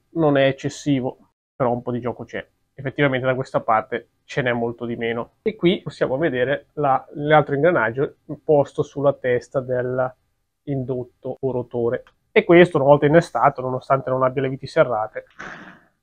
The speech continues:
gira bene, ha un po' di eccentricità data dal gioco del cuscinetto. Questo, come abbiamo visto prima, seppur premendo anche sugli ingranaggi, gira malissimo. Il fatto è che visivamente noi li confrontiamo,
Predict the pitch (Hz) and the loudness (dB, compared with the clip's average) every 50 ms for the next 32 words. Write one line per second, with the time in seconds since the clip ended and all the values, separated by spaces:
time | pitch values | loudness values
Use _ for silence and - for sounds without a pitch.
0 | _ - - 151 156 180 165 160 143 147 143 143 139 143 - - _ - 151 120 | _ -6 -4 0 4 6 6 8 8 6 4 4 4 2 0 -2 _ -12 -12 -12
1 | - _ _ _ - 151 147 127 - - 127 120 117 123 120 - - 131 123 - | -12 _ _ _ 0 0 0 2 2 -2 -4 -2 -2 -4 -6 -6 -8 -8 -8 -8
2 | 131 - - 156 143 - 127 113 110 117 117 - 120 117 - 147 131 123 123 123 | -12 -8 -6 -6 -6 -4 -2 -4 -2 -4 -4 -4 -4 -4 -2 2 2 2 0 0
3 | 131 131 120 120 131 120 123 - 127 123 - - 123 104 - - _ - - _ | -2 -4 -4 -4 -4 -8 -8 -8 -8 -10 -10 -8 -10 -10 -10 -10 _ -20 -20 _
4 | - 226 196 - - 165 143 151 147 135 143 143 147 147 147 151 - - 214 185 | 4 4 4 6 4 2 2 4 2 4 4 4 6 6 4 2 2 2 2 4
5 | 165 151 143 135 147 160 - - _ _ _ - - - - _ _ _ - 175 | 4 2 2 4 2 2 0 -2 _ _ _ -16 -16 -16 -16 _ _ _ -4 -4
6 | 151 - - 233 220 180 - 185 180 185 185 190 190 175 156 147 143 143 151 147 | -2 4 6 6 6 6 4 6 8 8 10 10 10 8 8 6 6 6 8 10
7 | 147 143 143 139 135 135 - 160 147 - - 151 143 147 147 156 190 165 123 113 | 10 10 10 8 6 2 -2 -6 -8 -6 -6 -6 -4 -2 0 0 0 2 2 0
8 | 120 131 139 135 160 156 139 135 - _ _ _ _ _ - 143 143 135 131 131 | 0 -2 -2 0 2 4 4 2 0 _ _ _ _ _ -4 -2 0 0 0 -2
9 | - - - - 139 143 - - - _ _ _ _ _ _ _ - 285 254 254 | -8 -10 -10 -8 -8 -8 -8 -10 -18 _ _ _ _ _ _ _ -4 0 4 4
10 | 196 - 214 190 175 - - 170 165 180 247 226 220 247 190 208 226 233 202 160 | 4 6 6 4 4 6 4 2 4 6 4 6 6 6 6 6 6 6 6 4
11 | 135 131 135 135 - 170 214 - - _ _ _ _ _ _ _ _ 127 131 160 | 4 2 0 0 -2 -2 -2 -2 -6 _ _ _ _ _ _ _ _ -2 0 0
12 | 165 156 - 151 139 - - 147 143 139 - - 139 107 98 101 98 123 156 160 | 0 0 0 0 -2 0 0 -2 -2 -2 -2 -2 -4 -4 -4 -4 -4 -4 -4 -4
13 | - | -4